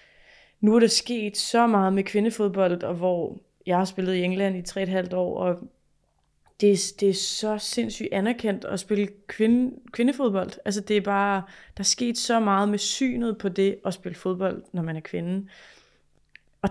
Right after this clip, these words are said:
det synes jeg har været sindssygt fedt at være en del af. Øhm, der er sket enormt meget også på faciliteter, og hvor professionelt setup man er i, og,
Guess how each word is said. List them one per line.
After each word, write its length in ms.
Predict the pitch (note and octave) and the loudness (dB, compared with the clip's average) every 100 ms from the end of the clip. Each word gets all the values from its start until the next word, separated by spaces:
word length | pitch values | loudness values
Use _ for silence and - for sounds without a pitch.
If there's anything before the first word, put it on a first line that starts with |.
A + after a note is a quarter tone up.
| G3 | 2
det 120 | A3+ | 2
synes 240 | A3 G3 | 4 0
jeg 160 | F#3+ F3 | 0 0
har 100 | E3+ | -2
været 280 | E3 E3 E3 | -2 -2 -2
sindssygt 800 | - - A#3+ A3+ - - F#3+ - | -4 -2 -2 -4 -10 -8 -6 -8
fedt 380 | - F3+ E3+ - _ | -6 -6 -6 -8 _
at 100 | F3+ | -8
være 100 | F3 | -6
en 80 | E3+ | -6
del 260 | F#3+ F#3 F#3 | -6 -6 -6
af. 240 | F#3+ F#3+ - - - - _ | -8 -14 -20 -20 -20 -20 _
Øhm, 840 | G#3 G3+ F#3+ F3 E3+ F3+ - B3 A3 - _ | 2 4 4 2 -2 -8 -10 -12 -14 -18 _
der 60 | G3 | 0
er 60 | F#3 | 0
sket 480 | - G3+ G3 F3 | 0 -2 -4 -4
enormt 280 | F#3+ G3 G3+ | -2 0 0
meget 300 | F#3+ F3+ F3+ | -2 -4 -4
også 240 | F#3 F3+ - | -4 -6 -8
på 220 | F#3 F3+ | -6 -6
faciliteter, 960 | F3 F#3 - F3 - - A3 G#3+ G#3 G3+ | -6 -10 -10 -16 -10 -6 -4 -4 -4 -4
og 680 | G3 G3+ F3+ E3+ E3+ E3 - - _ | -4 -4 -4 -4 -4 -8 -12 -20 _
hvor 100 | F3+ | -4
professionelt 760 | F3 F3+ - F#3+ F#3+ G3 F3+ F3+ | -4 -4 0 0 0 -4 -4 -6
setup 520 | F#3 F#3 G3+ G3 - - | -6 -2 0 0 -2 -4
man 280 | G3 F#3+ F3+ | -2 0 -2
er 320 | F3 F#3 G3 | -4 -2 -4
i, 360 | G3 F#3+ F#3+ | -4 -6 -6
og, 400 | F#3 F3+ F3 E3+ | -4 -4 -4 -6